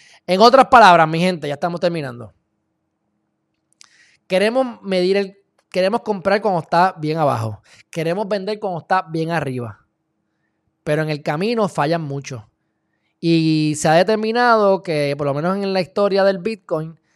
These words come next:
hay siete días, en los últimos seis años, hay siete días que tú tienes que tener Bitcoin.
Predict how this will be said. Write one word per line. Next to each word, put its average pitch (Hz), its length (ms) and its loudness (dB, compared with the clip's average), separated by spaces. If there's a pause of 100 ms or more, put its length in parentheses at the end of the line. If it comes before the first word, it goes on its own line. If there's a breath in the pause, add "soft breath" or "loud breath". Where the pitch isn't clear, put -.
(280)
hay 185 240 2
siete 254 800 6
días, 208 760 0
en 143 80 -14
los 143 80 -6
últimos 170 300 -8
seis 196 180 -2
años, 147 280 -4 (320 soft breath)
hay 175 140 -2
siete 220 500 0
días 208 380 2
que 151 100 -4
tú 156 180 -6 (200)
tienes 180 320 -2
que 147 100 -14
tener 139 200 -12
Bitcoin. 123 500 -16